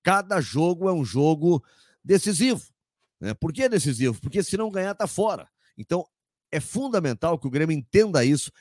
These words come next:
e encare isso. Não importa se o adversário era o Lanterna, se era o,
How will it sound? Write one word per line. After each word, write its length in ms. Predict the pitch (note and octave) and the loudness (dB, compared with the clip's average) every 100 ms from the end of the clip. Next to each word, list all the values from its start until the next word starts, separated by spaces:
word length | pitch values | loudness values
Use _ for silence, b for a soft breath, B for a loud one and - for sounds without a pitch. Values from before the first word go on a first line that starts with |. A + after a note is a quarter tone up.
| b | b
e 120 | C#3+ | -4
encare 440 | C#3+ - C#3 A#2 | -4 0 0 0
isso. 220 | F2+ - - b | -2 -4 -14 b
Não 200 | - E3 | -2 0
importa 400 | F3 E3+ D#3+ A2 | 4 6 4 4
se 80 | - | -4
o 40 | B2 | -4
adversário 600 | A2 A#2+ A2 C3+ C3 A#2 | -2 -4 -2 -2 0 2
era 80 | A2+ | 0
o 40 | |
Lanterna, 600 | G#2+ F#2 - E3+ D#3+ C#3 | -2 -4 2 2 2 -2
se 100 | - | -2
era 140 | C#3 | -2
o, 60 | B2 | -2